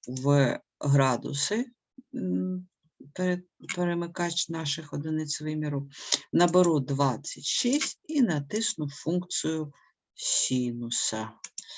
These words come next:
І отримую значення нуль сорок чотири. Беремо два знаки після коми.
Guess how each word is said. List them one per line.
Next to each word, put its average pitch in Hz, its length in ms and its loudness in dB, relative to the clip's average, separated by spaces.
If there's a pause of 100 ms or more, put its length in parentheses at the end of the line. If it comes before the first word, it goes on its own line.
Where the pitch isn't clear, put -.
(380)
І 240 220 4
отримую 151 640 4
значення 214 720 2 (100)
нуль 196 420 6 (120)
сорок 202 600 0
чотири. 120 600 0 (100)
Беремо 139 640 6
два 123 420 0
знаки 190 580 -2
після 165 540 -2
коми. 123 480 0